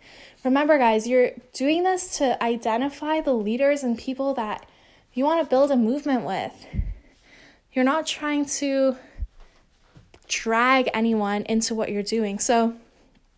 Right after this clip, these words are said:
those are the two keys, okay? These two keys will protect you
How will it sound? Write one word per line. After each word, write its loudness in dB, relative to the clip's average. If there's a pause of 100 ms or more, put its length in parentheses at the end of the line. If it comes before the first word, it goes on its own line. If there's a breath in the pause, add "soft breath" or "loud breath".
(600)
those 4
are 4
the -4
two 0
keys, -4
okay? -4 (440 loud breath)
These -2
two 0
keys -4 (320 loud breath)
will 2
protect -4
you 0